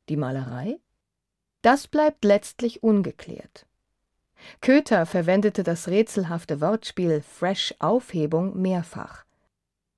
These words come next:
Unter anderem als Titel einer Reihe von Filmen über Kunst,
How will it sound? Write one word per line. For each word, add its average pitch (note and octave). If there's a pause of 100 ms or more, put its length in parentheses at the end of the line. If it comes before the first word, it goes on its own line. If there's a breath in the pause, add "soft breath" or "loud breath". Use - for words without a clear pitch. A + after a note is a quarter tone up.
(120)
Unter A#3+
anderem C#4+
als F#3+
Titel G#3+
einer G#3
Reihe E3
von E3+
Filmen F#3
über G#3
Kunst, -